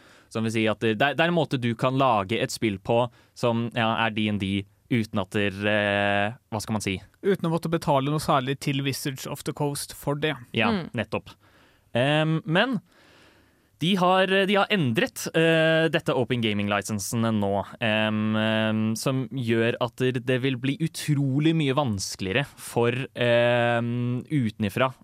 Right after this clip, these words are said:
Speaker 1: eh, å liksom publisere nytt innhold til spillet, holdt jeg på å si.
Speaker 2: Eh, vanskeligere, bare dyrere.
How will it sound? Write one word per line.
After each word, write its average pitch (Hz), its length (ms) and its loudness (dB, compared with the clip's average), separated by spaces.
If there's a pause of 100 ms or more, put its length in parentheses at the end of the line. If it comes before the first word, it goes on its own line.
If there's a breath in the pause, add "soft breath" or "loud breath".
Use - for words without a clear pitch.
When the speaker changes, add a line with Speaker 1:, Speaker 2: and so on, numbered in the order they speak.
Speaker 1:
eh, 117 400 2
å 123 120 0
liksom 107 360 0 (260)
publisere 117 480 0
nytt 110 240 -2
innhold 113 440 -4
til 107 180 -4
spillet, 101 480 -4
holdt 110 180 -6
jeg 113 80 -4
på 117 60 -8
å 135 60 0
si. 123 60 -4 (140)
Speaker 2:
Eh, 165 140 2
vanskeligere, 170 600 0
bare 180 220 2
dyrere. 143 540 -2